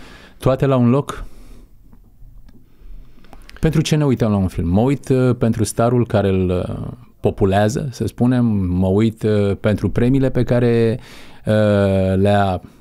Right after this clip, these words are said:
încasat, să zicem, uh, mă uit pentru faptul că îmi propune ceva care mă interesează. Sunt tot, tot felul de, de lucruri, uh, care fac, uh,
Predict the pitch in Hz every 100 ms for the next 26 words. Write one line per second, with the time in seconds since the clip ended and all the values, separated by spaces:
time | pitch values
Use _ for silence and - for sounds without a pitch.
0 | - 104 98 107 - 123 139 - - -
1 | 113 104 101 104 107 104 104 98 95 92
2 | 92 101 110 - 104 95 - 104 - 107
3 | 98 - 98 95 92 92 - - - -
4 | - - 107 101 107 98 117 113 - 104
5 | 110 120 110 110 110 104 113 110 - 131
6 | 120 123 - 117 156 147 - - - 156
7 | - 139 117 98 98 98 95 92 92 90
8 | 85 98 101 - 85 - - - - -
9 | - - - - 101 98 104 110 101 -
10 | 107 98 - 107 98 98 107